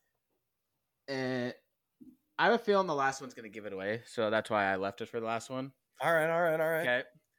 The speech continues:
Speaker 1: Um, but for those who may not have listened last time, it's a random college basketball player of the week or episode or whatever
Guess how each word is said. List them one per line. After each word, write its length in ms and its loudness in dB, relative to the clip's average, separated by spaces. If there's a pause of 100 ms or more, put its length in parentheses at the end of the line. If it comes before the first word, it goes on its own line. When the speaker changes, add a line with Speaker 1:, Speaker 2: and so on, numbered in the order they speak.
(500)
Speaker 1:
Um, 380 -4
but 100 -16
for 100 -2
those 220 8
who 480 2 (560)
may 160 -4
not 140 -6
have 200 -8 (460)
listened 300 -10
last 180 -6
time, 200 -10
it's 180 -12
a 280 -6
random 300 -6
college 320 -8
basketball 380 -6
player 420 -8
of 220 -8
the 140 -12
week 420 -12
or 180 -8
episode 400 -12
or 100 -6
whatever 440 -8